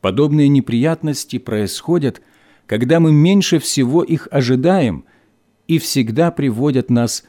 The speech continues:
в ошеломленное состояние и сбивают с толку. Когда вас в следующий раз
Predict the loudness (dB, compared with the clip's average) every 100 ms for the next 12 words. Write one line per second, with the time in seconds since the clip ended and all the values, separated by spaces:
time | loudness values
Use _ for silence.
0 | _ _ _ -8 -6 -2 -2 2 2 4
1 | 4 2 2 0 0 -4 -2 -2 0 2
2 | 2 0 -6 -12 _ _ _ _ _ _
3 | _ -8 -4 -4 -2 -2 -4 -8 -8 -6
4 | -6 -10 -16 -16 _ _ _ _ _ _
5 | _ _ _ _ _ _ _ _ _ _
6 | _ _ _ _ _ _ -2 0 2 2
7 | 2 0 -2 -8 -12 _ -10 -4 0 0
8 | 0 -2 -2 -2 0 0 -2 -8 -12